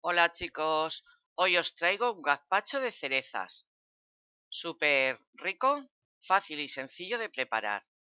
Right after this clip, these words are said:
Mirad, por aquí tengo los ingredientes, pero ahora os lo voy a dejar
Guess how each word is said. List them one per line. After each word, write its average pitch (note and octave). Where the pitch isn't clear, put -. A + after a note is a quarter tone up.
Mirad, D3
por C3+
aquí C3+
tengo D3
los C3
ingredientes, C3
pero C#3+
ahora F3+
os D#3
lo C#3+
voy C3
a B2
dejar D3+